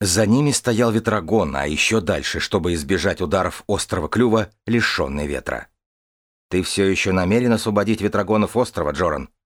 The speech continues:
«Да», сказал он. Брекер сжала его плечо. «Держитесь вместе с Колтом, он не позволит тебе потерять направление,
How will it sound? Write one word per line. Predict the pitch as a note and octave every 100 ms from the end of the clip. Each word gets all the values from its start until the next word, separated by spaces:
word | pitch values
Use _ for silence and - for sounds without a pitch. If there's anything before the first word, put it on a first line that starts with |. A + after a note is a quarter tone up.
| _
«Да», | - B1+ - _ _ -
сказал | - F2+ C#2+ C2+
он. | A#1+ - _ _ _ -
Брекер | E2+ F#2 G2 - A#2
сжала | G2+ E2+ D#2+
его | E2 E2
плечо. | C#2+ D2 - D2 _ _ _ _ _ _
«Держитесь | F2+ G#2+ G2+ B2+ E2 C2+
вместе | D2+ F2 - E2+
с |
Колтом, | - G#2 D#2 D2 C#2
он | - F2
не | F2+
позволит | - F2+ D2 E2+ E2
тебе | - D#2+ -
потерять | F2 F2 E2+ -
направление, | F2 F2+ F#2+ F2 D2